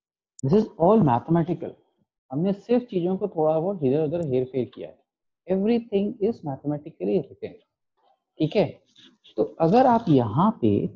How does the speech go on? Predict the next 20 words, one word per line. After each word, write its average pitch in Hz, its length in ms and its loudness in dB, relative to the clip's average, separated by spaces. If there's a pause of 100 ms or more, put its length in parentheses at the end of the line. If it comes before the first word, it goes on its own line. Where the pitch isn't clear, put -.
(500)
इस 165 220 -2
कंडीशंस 139 680 4
को 220 140 -2
समझने 123 600 2
की 139 180 -8
कोशिश - 460 -6 (140)
करो 87 360 0 (600)
तो 190 60 0 (300)
क्या 220 300 4
मैं, 101 400 4 (540)
अब 170 140 2
हम 226 120 8
इसको 220 240 2
सिर्फ 247 400 2
कोरिलेट 185 540 6
कर 139 120 0
रहा 113 140 -10
हूँ, 113 160 -10 (960)
ठीक 156 120 -4
है? 185 120 4